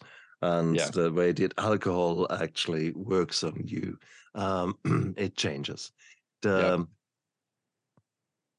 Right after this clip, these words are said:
Speaker 1: down the line, I was more trying to numb myself and escaping into a world of fun and joy as it was initially.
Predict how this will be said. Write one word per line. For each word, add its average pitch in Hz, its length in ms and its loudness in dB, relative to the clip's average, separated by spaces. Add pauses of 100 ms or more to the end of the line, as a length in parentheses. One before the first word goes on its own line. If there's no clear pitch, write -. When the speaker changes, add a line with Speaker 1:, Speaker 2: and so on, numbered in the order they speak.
(100)
Speaker 1:
down 104 280 2
the 104 100 4
line, 85 480 2 (1200)
I 98 360 2
was 87 640 2
more 85 680 0
trying 82 400 -2
to - 160 -6
numb 78 280 2
myself 73 560 -4 (640)
and 87 380 -2
escaping 101 880 0 (300)
into 95 520 0
a 90 60 0
world 85 420 2
of 76 160 -8
fun 92 580 -2
and 80 220 -4
joy 87 460 0
as 82 280 -2
it 78 120 -2
was 78 300 -4
initially. 80 680 -2